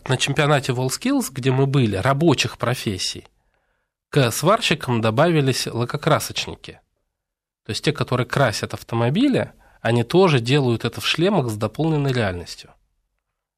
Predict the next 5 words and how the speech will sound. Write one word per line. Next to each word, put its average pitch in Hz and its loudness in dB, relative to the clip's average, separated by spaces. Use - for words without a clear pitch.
Это 160 2
не 147 4
фантастика, - 0
это 131 -2
повседневная, 131 2